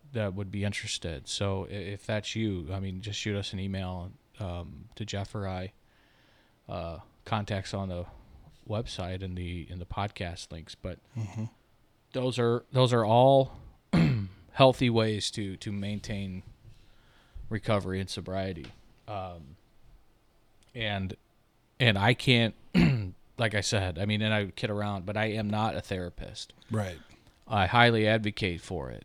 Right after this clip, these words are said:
Speaker 2: Mm-hmm.
Speaker 1: especially for folks that are dealing with, uh, recovery and, and mental health issues. I mean, they're out there. Um, we had Chaz on. I mean, it's,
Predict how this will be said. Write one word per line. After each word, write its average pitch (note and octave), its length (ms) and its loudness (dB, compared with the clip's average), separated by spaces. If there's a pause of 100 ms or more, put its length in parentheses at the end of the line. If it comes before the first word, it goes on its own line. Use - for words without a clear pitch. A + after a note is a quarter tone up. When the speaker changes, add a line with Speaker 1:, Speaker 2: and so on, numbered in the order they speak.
(120)
Speaker 2:
Mm-hmm. - 80 -8
Speaker 1:
especially G#2 440 0
for G2+ 160 -6
folks G2+ 360 -2
that G2 80 -4
are F#2+ 80 -2
dealing G2 400 -4
with, F#2+ 240 -6 (1040)
uh, F2+ 100 -10
recovery G2+ 680 -4
and, F#2 400 -8
and G2+ 140 -6
mental F#2+ 220 -8
health D3+ 300 -2
issues. D2 400 -8
I G2 80 -6
mean, F#2 340 -6 (880)
they're F#2+ 160 0
out G2+ 260 0
there. G#2 340 2 (240)
Um, F2 500 -6 (400)
we F2+ 100 -8
had E2 100 -10
Chaz G#2+ 480 4
on. G2 520 -2
I G2 140 -6
mean, F2+ 500 -8 (800)
it's, - 340 -10